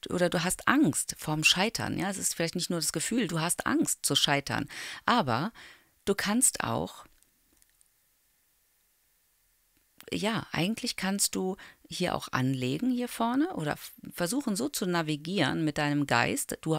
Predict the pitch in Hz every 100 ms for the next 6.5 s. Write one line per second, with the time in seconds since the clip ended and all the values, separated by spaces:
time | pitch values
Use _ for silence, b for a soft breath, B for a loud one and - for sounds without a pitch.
0 | - 151 139 165 - - - - - 208
1 | - 160 151 - 135 135 - 160 - 139
2 | 147 113 - 143 143 - - - 151 151
3 | 131 135 117 117 - - - - - -
4 | _ - 113 160 B B B 180 - 220
5 | 254 202 185 165 - 214 - - - -
6 | 170 135 156 180